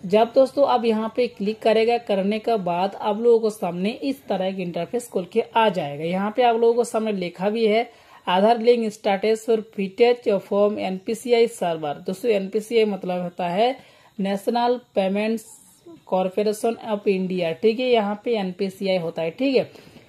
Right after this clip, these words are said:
तो यहाँ पे आपको दो ऑप्शन का मदद से देख सकती है, एक virtual आईडी और आपका आधार नंबर, ठीक है। यहाँ पे आपको इस तरह ऑप्शन आएगा, यहाँ पे आपको क्या करना है, अपना जो आधार नंबर है, इस आधार नंबर को यहाँ पे फिल करना है। चलिए, मैं आप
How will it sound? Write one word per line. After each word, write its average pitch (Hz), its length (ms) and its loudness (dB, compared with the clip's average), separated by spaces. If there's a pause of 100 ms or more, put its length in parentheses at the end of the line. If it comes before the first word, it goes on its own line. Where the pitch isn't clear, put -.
(200)
तो 233 60 2
यहाँ 226 400 4
पे 277 100 4
आपको 254 400 2
दो 214 320 8
ऑप्शन 226 380 0
का 220 100 -2
मदद 202 200 -2
से 208 200 -2
देख 180 280 -4
सकती 220 360 0
है, 220 80 4
एक 196 180 -4
virtual 208 520 2
आईडी 208 280 0
और 208 240 -2
आपका 185 260 -2
आधार 196 540 -2
नंबर, 156 280 -6
ठीक 247 240 -2
है। 160 120 -4 (360)
यहाँ 214 260 2
पे 269 40 4
आपको 247 340 2
इस 220 180 -2
तरह 226 140 4
ऑप्शन 226 360 -2
आएगा, 214 280 -2
यहाँ 202 340 0
पे 226 60 0
आपको 214 260 0
क्या 214 200 -2
करना 196 260 -4
है, 226 200 0
अपना 220 360 -4
जो 220 160 4
आधार 170 400 0
नंबर 190 360 -2
है, 202 120 0
इस 240 180 2
आधार 185 240 0
नंबर 190 300 -2
को 180 120 -8
यहाँ 175 320 -6
पे 254 160 6
फिल 240 300 -4
करना 175 280 -4
है। 196 60 -8
चलिए, 196 220 2
मैं 226 140 -2
आप 185 260 -4